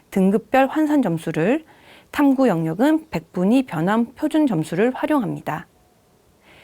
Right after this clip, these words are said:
다음은 전년도 입시 결과입니다. 작년 정시 모집에서 가군의 평균 경쟁률은 사점구 대 일이었고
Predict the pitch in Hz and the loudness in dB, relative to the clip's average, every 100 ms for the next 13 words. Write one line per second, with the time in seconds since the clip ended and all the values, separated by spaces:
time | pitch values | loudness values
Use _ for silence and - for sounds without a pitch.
0 | _ _ - 185 180 196 226 233 233 233 | _ _ -6 -2 0 2 2 2 0 0
1 | - 180 220 240 233 240 208 165 - - | 0 2 4 4 2 2 0 -2 -6 -2
2 | 269 202 160 160 185 165 156 156 175 185 | 0 2 0 0 0 0 -4 -2 0 0
3 | 180 _ _ _ - - _ - - 190 | -2 _ _ _ -20 -20 _ -12 -2 2
4 | 208 285 311 294 - 165 180 285 226 196 | 4 4 4 2 0 -4 0 2 2 0
5 | 190 165 165 254 - - - 180 190 254 | -2 -4 0 0 0 -4 -4 -4 2 2
6 | 269 269 294 294 285 269 - 160 180 196 | 2 0 0 2 4 2 0 -2 2 2
7 | 175 156 175 262 - - - - - - | 0 0 0 0 -4 -20 -12 -8 -6 0
8 | 247 233 170 185 180 269 - 156 135 _ | 0 0 0 0 2 0 0 -4 -8 _
9 | 156 175 294 | 0 2 0